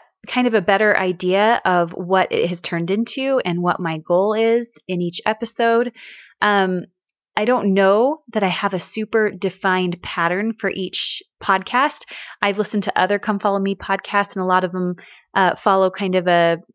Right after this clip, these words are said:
a specific pattern where they're either trying to cover all the content or give you all the history or, or whatever. Um, I think mine is more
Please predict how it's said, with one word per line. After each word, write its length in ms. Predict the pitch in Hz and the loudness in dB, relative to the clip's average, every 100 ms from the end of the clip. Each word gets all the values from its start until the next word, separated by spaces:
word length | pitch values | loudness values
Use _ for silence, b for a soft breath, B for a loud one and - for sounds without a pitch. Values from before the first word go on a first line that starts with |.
| _ _ _ - | _ _ _ -6
a 60 | |
specific 720 | 190 - 190 - 190 185 180 - | -6 -4 -6 -4 -2 -2 -4 -8
pattern 600 | - 240 240 233 226 226 - | 0 0 2 0 0 -2 -2
where 260 | 190 180 | 0 2
they're 160 | 170 175 | 2 0
either 240 | 190 180 | -2 -6
trying 280 | 170 175 160 | -6 -8 -8
to 40 | |
cover 300 | 165 170 165 | -8 -8 -6
all 120 | - 156 | -6 -6
the 80 | |
content 600 | 165 - 247 - 233 220 | -8 -4 -4 -2 -4 -4
or 60 | 170 | -6
give 180 | 170 165 | -6 -6
you 100 | 170 | -4
all 100 | 165 | -6
the 80 | 175 | -4
history 680 | 254 254 - 233 226 220 - | -4 -4 -4 -2 -2 -2 -2
or, 340 | 180 170 170 B B B | 0 0 0 B B B
or 140 | 220 | 2
whatever. 500 | 214 247 214 185 180 - B B B | 4 2 2 2 0 0 B B B
Um, 400 | - 202 190 185 - _ - | 2 2 2 -2 -8 _ -8
I 60 | 214 | -4
think 180 | 359 | -2
mine 520 | 226 202 180 190 220 320 - _ _ | 0 2 2 2 0 -2 -8 _ _
is 220 | 226 202 | 0 0
more 480 | 196 208 208 202 202 | 0 0 2 2 0